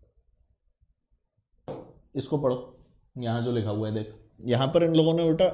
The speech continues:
एडहेसिव फोर्सेस के बारे में कुछ बता रखा है, ध्यान से देखो क्या लिखा हुआ है इधर। हम्म, हाँ, forces that hold the molecules together, forces that hold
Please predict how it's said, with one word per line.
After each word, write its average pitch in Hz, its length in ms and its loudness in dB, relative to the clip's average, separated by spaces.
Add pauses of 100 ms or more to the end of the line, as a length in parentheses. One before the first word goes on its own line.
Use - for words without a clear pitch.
(100)
एडहेसिव 135 420 4
फोर्सेस 156 460 0
के 165 80 2
बारे 143 240 4
में 156 160 -4
कुछ 156 200 0 (100)
बता 117 220 2
रखा 123 200 0
है, 170 100 0
ध्यान 117 220 0
से 113 140 -2
देखो 95 240 -6
क्या 113 180 -2
लिखा 107 220 -4
हुआ 110 180 -4
है 202 60 -10 (1200)
इधर। 117 280 0 (600)
हम्म, 127 560 -2
हाँ, - 400 -10 (420)
forces 147 600 2
that 175 240 4
hold 170 460 4
the 170 80 4
molecules 147 640 0
together, 117 520 -2
forces 139 600 -2
that 139 260 0
hold 135 240 2